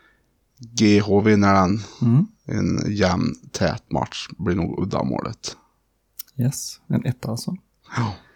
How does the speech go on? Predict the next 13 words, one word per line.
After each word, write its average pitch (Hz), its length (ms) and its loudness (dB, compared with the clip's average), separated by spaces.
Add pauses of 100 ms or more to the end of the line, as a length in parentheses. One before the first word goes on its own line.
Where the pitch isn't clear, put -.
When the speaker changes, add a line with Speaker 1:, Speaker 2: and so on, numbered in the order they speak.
(920)
Speaker 2:
Eh, 110 580 2
ja. 113 460 4 (1300)
Det 120 80 4
här, 123 200 6
nu 131 360 6
spel-, 131 420 2
nu 135 120 6
är 135 40 4
vi 143 120 4
tillbaka 135 440 2
på - 140 -2
en 110 340 2
söndag. 98 600 0